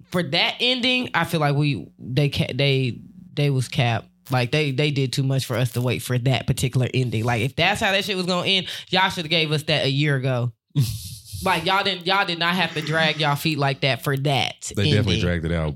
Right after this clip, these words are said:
Speaker 2: But do you feel that Aaron was right for, for everything he did?
Speaker 1: So it goes back. <clears throat>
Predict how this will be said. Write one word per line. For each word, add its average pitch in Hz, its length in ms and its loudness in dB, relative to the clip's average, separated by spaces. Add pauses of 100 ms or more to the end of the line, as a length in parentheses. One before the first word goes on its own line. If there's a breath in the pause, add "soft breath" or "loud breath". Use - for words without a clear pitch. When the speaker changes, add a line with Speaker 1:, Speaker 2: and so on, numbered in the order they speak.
Speaker 2:
But 82 420 -4
do 95 120 -2
you 95 180 0
feel 92 400 0
that 78 140 -2
Aaron 85 340 0
was 78 140 -4
right 80 280 -2
for, 76 260 -4
for - 180 -6
everything 80 260 -2
he 82 80 -4
did? 76 340 -6 (560)
Speaker 1:
So 196 880 0
it 190 300 0
goes 180 440 0
back. 156 480 -2 (160)
<clears throat> - 60 2